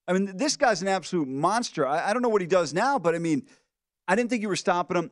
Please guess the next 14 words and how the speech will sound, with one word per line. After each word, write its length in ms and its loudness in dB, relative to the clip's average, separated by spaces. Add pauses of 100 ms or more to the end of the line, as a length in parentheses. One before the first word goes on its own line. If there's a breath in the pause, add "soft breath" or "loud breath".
And 120 -2
it 120 -6
looked 320 0
like, 320 0 (260)
to 120 -6
your 160 -2
point, 300 -4
Dave, 160 -2
the 60 -6
fumble, 460 -2 (280)
it, 160 -2 (320)
it 180 -6
felt 280 2
like 400 0